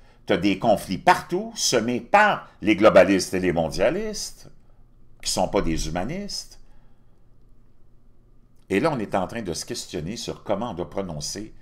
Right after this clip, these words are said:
le nom de Kamala. Vraiment ? On va l'écouter ça ensemble parce que c'est vraiment important de comprendre ce qui se passe, parce que ça, tu le verras pas. Ce que je te donne, l'analyse que je te donne, tu la verras nulle part ailleurs, OK ? On y va.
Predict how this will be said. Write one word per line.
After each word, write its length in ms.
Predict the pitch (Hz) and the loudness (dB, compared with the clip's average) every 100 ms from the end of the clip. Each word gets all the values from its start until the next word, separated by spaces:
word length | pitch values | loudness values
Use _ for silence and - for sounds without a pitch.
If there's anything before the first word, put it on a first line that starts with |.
| - - - - - | -20 -20 -20 -20 -12
le 180 | 78 78 | -8 -6
nom 240 | 95 104 | -6 -10
de 180 | 76 76 73 - - - - | -10 -12 -12 -20 -20 -20 -10
Kamala. 540 | 107 98 98 120 143 147 - - _ _ - - - - - | -6 -6 -6 -8 -14 -18 -20 -20 _ _ -20 -20 -20 -20 -16
Vraiment ? 440 | 95 117 123 151 - - - - | -10 -8 -8 -10 -16 -20 -20 -14
On 60 | - | -6
va 100 | 110 | -4
l'écouter 340 | 104 - 80 | -4 -6 -8
ça 140 | - 76 | -8 -8
ensemble 300 | 73 147 151 | -6 -8 -6
parce 160 | - | -8
que 180 | - 165 - - - | -8 -10 -10 -20 -12
c'est 180 | - 131 | -6 -4
vraiment 240 | 170 208 | -2 -2
important 420 | 139 - 87 117 107 | -2 -2 -4 -2 -2
de 100 | 85 | -2
comprendre 500 | 95 80 113 123 117 - - | -4 -4 -4 -6 -10 -14 -4
ce 160 | - | -4
qui 100 | - | -2
se 120 | - | -2
passe, 260 | - 95 87 | 2 2 0
parce 180 | 80 - | -6 -8
que 100 | 80 | -8
ça, 140 | 156 | -8
tu 180 | - 82 | -8 -8
le 60 | 71 | -2
verras 280 | 104 - | -2 -2
pas. 280 | - 101 120 - - | -4 -4 -4 -10 -14
Ce 120 | - - | -10 -6
que 100 | 120 | -6
je 120 | - | -4
te 80 | 82 | -6
donne, 300 | 82 110 85 | -4 -4 -4
l'analyse 480 | 87 87 76 - | -4 -6 -8 -12
que 80 | - | -12
je 80 | 76 | -14
te 60 | 73 | -12
donne, 280 | 80 95 - - - | -10 -12 -14 -20 -20
tu 140 | - 80 | -12 -6
la 80 | 76 | -4
verras 380 | 80 107 117 87 | -2 -4 -6 -10
nulle 220 | 135 127 | -12 -8
part 220 | 92 76 | -8 -8
ailleurs, 340 | - - - - | -12 -16 -18 -16
OK ? 200 | - 160 165 - - - - - - - _ - - | -12 -10 -10 -14 -20 -20 -20 -20 -20 -20 _ -16 -8
On 120 | 92 | -8
y 80 | 78 | -8
va. 180 | - | -10